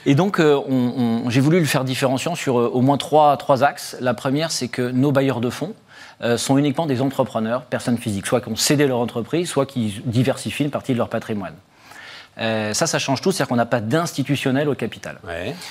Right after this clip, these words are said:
Speaker 1: Donc en termes d'état d'esprit, c'est quand même assez différent. Deuxième différence, c'est que l'équipe de gestion que j'ai recrutée sont systématiquement des gens qui ont été opérationnels, qui ont été dirigeants eux-mêmes de T P E, P M E.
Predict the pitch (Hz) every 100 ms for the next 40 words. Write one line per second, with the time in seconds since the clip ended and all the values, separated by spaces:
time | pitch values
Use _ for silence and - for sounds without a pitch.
0 | - 113 127 123 123 127 131 120 - 156
1 | 156 120 123 120 110 113 104 - 92 82
2 | 98 135 139 156 147 123 117 135 147 185
3 | 120 120 127 156 165 131 120 113 - 120
4 | 165 _ 107 110 107 - 110 139 170 -
5 | - - - 117 117 151 - 143 135 127
6 | 123 120 110 101 113 135 90 - 117 113
7 | 147 143 143 135 123 123 123 107 95 107
8 | 135 120 123 139 127 131 147 143 143 147
9 | 165 135 135 120 120 131 127 113 101